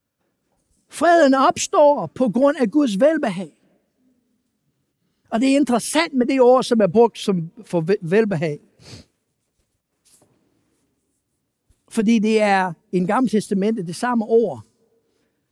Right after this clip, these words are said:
Det er så Guds nåde. Rent faktisk i den engelske oversættelse, så bruger vi Guds nåde.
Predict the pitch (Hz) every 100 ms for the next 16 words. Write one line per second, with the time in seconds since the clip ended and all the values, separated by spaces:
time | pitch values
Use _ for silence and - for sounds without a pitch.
0 | _ _ _ - 226 202 190 190 175 175
1 | 160 156 185 226 156 - _ _ _ _
2 | _ _ _ _ _ _ _ - 202 269
3 | 233 262 202 165 214 170 - 277 220 -
4 | 202 190 170 190 175 - 151 214 175 269
5 | 294 190 165 151 - _ 185 190 147 151
6 | 151 160 165 131